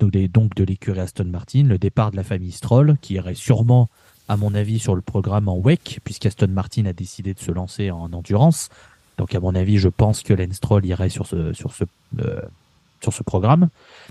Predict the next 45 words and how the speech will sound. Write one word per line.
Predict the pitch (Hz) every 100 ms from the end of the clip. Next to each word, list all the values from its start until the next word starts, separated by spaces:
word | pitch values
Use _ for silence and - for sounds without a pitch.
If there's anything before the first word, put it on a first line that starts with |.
| _
En | 117 127
effet, | 135 131 131 127
euh, | 104 98 98
Alonso, | 98 101 98 110 113
euh, | 107 90 87 87 - _ _ _ _ -
euh, | 90 -
partirait | 117 - - 110 113
lui | 107
aussi, | 107 110 135
donc | 120 95
ça | - 92
ferait | - 92 90
deux | 120 127
places | 127 131 127 - - - 110
sur | - 98
une | 92 90
écurie. | - 95 151 247 _ _ _ _ _ _ _ _ _ _
Euh, | 95 95 92 90 87 87 87 85 87 -
peut-être | 117 151 - -
une | 143 135
pour | 120 113
Sergio | - 110 107
Pérez, | 110 117 123 -
puisqu'en | 95 - 107
effet, | 107 123
j'ai | 107 95
vu |
la | 95
même | 101 95
rumeur | 90 90 95
que | -
toi | 98 110 107 107
qui | - 78
annoncerait | 95 101 98 - 120 113 _ _ _ _ -
un | 85 101
Fernando | - 107 107 110
Alonso | 110 107 107 110
chez | 110 98
Red | 104
Bull, | 104 113 95
ce | -
qui, | 107
moi, | 101 104 98
me | 90
ferait | - - 92